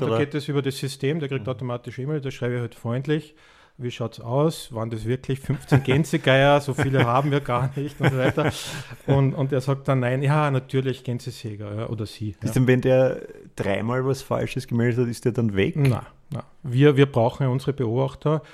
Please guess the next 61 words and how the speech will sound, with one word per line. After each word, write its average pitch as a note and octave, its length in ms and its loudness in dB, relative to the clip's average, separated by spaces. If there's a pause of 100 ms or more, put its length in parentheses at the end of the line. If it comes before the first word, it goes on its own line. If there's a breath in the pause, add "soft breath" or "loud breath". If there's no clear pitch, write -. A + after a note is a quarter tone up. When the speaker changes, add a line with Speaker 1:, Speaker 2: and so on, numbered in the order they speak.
(180 loud breath)
Speaker 1:
Es - 60 -16
gibt - 180 -2
sicher D3+ 260 2
Hartnäckige, B2+ 580 -2
die B2+ 120 -4
jetzt B2+ 280 -2
so B2 300 -4
Fehlbestimmungen B2+ 840 -2 (420 loud breath)
immer B2+ 240 2
wieder B2+ 160 2
eingeben, B2+ 420 2
aber B2 140 2
die C3+ 100 -2
lernen B2+ 380 6
ja. A2 320 0
Es B2 140 -4
ist B2+ 140 -2
ja B2 100 2
das A#2 160 -4
Vogelbeobachten, A#2+ 800 -2
ich - 80 -20 (100)
bin B2 140 2
da A#2+ 100 2
nicht A#2 140 0
so C3+ 100 -2
streng, B2 320 0
aber B2+ 100 6
natürlich, C3 520 4 (360 loud breath)
wenn, B2 200 4
wenn B2+ 240 4
ich B2+ 60 6
jetzt - 180 -2
drauf A2 260 0
komme, - 880 -4
es C3+ 100 -8
ist B2 140 0
immer C3+ 220 4
falsch, B2+ 240 0
dann B2+ 100 0
sage B2 140 0
ich B2+ 60 2
halt, A#2+ 140 -2 (840 loud breath)
ob C3 220 -6
der A#2+ 220 2
oder B2 140 0
sie B2+ 200 0
einmal B2 160 2
mitgehen D#3 360 2
möchte C#3 240 0
bei C3+ 40 0
einer A#2 120 0
Exkursion, C3 760 0
wir A#2+ 120 -6
zeigen A#2+ 280 -2
da A2+ 80 -2
die A2+ 220 -6
Vogelarten B2 560 -6
her A2+ 180 -6
und A2+ 100 -6
so A#2 120 -8
weiter. A2 320 -6